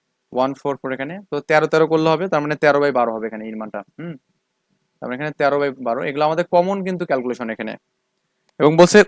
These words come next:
উপকেন্দ্র বলছে এখানে, ওকে? উপকেন্দ্রের অবস্থান বা উপকেন্দ্র, উপকেন্দ্র। যেহেতু আমাদের এক্স এর মানটা বড় বা মানে এক্স অক্ষটা হচ্ছে আমাদের এখানে আর অক্ষ এখানে বা বড় অক্ষ এখানে, তো এই ক্ষেত্রে আমাদের কি হবে এখানে? প্লাস মাইনাস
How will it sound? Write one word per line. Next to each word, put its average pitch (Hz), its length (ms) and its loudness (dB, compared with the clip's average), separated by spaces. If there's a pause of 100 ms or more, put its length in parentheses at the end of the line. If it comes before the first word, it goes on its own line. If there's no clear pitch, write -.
(120)
উপকেন্দ্র 190 520 4
বলছে 131 260 0
এখানে, 117 160 -4
ওকে? 135 240 -4 (160)
উপকেন্দ্রের 175 440 0
অবস্থান 165 360 2
বা 175 60 2
উপকেন্দ্র, 160 560 -4 (1500)
উপকেন্দ্র। 139 840 -4 (2250)
যেহেতু 135 140 -4
আমাদের 170 200 0
এক্স 180 280 -2
এর 208 60 -2
মানটা 202 220 0
বড় 170 300 6
বা 156 140 4
মানে 135 460 0 (640)
এক্স 160 220 0
অক্ষটা 185 340 4
হচ্ছে 190 180 0
আমাদের 180 200 -2
এখানে 180 280 -2
আর 151 240 6
অক্ষ 160 240 2
এখানে 160 380 -4 (500)
বা 131 80 6
বড় 147 300 12
অক্ষ 143 160 6
এখানে, 165 220 6
তো 165 160 2
এই 147 80 4
ক্ষেত্রে 156 220 -2
আমাদের 156 220 -4
কি 160 80 -2
হবে 156 100 0
এখানে? 185 180 -6
প্লাস 139 360 0
মাইনাস 175 440 -8